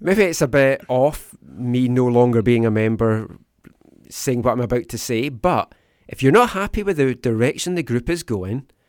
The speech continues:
it's the members that have the power to change it. You can force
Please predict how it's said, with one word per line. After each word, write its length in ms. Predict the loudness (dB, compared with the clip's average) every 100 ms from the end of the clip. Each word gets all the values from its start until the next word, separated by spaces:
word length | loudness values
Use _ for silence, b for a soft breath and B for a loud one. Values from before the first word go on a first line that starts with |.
| _ _ _
it's 200 | -10 -6
the 80 | -2
members 580 | 2 2 2 0 -2 -2
that 140 | -4
have 240 | -2 -4 -2
the 100 | -4
power 400 | -2 0 0 -2
to 200 | -4 -8
change 380 | -4 -4 -4 -6
it. 140 | -14 _ _ _ _ _ -6
You 160 | -4
can 160 | 0 -2
force 680 | 0 2 4 2 -4 -12